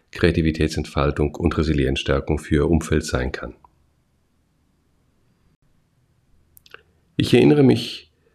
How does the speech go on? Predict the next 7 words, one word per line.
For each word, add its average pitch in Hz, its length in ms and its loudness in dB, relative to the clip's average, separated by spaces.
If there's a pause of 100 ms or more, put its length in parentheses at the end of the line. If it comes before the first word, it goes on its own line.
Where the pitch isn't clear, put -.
(360)
an 101 120 0
den 101 140 2
zweiten 120 380 2
klinischen 104 400 2
Abschnitt 92 400 0
im 82 80 2
Medizinstudium, 76 1040 -6